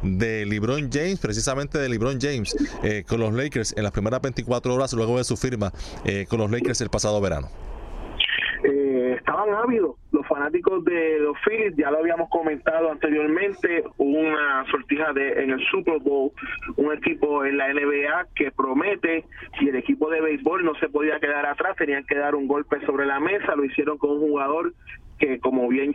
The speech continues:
Speaker 2: señala, ya está siendo, eh, de impacto, ¿no?, en las arcas del equipo, no solamente la, las camisas, sino todos los boletos que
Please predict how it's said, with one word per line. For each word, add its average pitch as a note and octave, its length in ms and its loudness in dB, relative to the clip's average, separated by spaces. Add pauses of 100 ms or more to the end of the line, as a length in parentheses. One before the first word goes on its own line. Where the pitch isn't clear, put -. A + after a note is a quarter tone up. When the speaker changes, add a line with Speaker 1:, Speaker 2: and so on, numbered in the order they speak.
Speaker 2:
señala, D#3 580 0
ya C3+ 220 0
está D3+ 220 -2 (100)
siendo, D#3 520 2 (320)
eh, C3 360 2
de D3 140 0
impacto, - 540 0
¿no?, D3+ 280 -2 (300)
en C#3+ 180 2
las C3+ 160 -2 (160)
arcas D#3+ 540 0
del D3+ 180 2
equipo, F#3 600 0 (140)
no C#3+ 180 2
solamente F#3+ 580 0
la, F#3+ 240 0
las E3+ 160 -2
camisas, F3 460 2
sino D3 220 0 (100)
todos F#3+ 240 0
los G#3+ 100 -2
boletos E3+ 460 0 (400)
que D#3 120 2